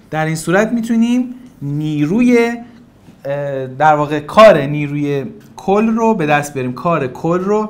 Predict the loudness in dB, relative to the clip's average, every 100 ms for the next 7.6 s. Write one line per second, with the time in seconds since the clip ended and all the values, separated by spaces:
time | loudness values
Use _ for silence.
0 | -8 -6 -4 -4 -6 -8 -8 -12 -20 -10
1 | -4 -4 0 2 2 0 -2 -2 -4 -6
2 | -8 -8 -8 -8 -8 -6 -6 -4 -6 -6
3 | -6 -8 -8 -8 -10 -8 -6 -8 -8 -14
4 | -4 -4 -4 -6 -6 -4 -4 -4 -4 -4
5 | -4 -4 -4 -4 -6 -14 -20 _ _ _
6 | -20 -20 _ -20 _ -20 -10 -4 -4 -4
7 | -6 -8 -6 -6 -2 -6